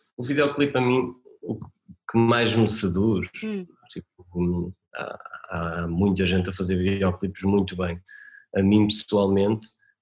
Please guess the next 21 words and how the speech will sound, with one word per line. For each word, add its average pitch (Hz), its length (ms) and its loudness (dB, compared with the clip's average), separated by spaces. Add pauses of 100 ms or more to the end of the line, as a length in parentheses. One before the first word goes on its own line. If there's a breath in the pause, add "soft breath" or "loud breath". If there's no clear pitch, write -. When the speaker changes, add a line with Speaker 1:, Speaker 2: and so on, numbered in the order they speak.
(240)
Speaker 1:
é, 92 400 2 (560)
eu 95 160 -4
quando 113 180 0
faço 117 240 -2
um 110 60 4
videoclipe 110 640 0
tento 104 300 0
criar 98 520 -2
alguma 95 340 0
relação 92 360 0
com 95 80 -2
a 92 60 2
música 92 340 -2
e 90 40 -6
com 95 140 -4
a, 95 100 0
ou 90 140 -2
com 92 160 -2
a 90 80 2
banda 90 400 0
primeiro 95 580 -2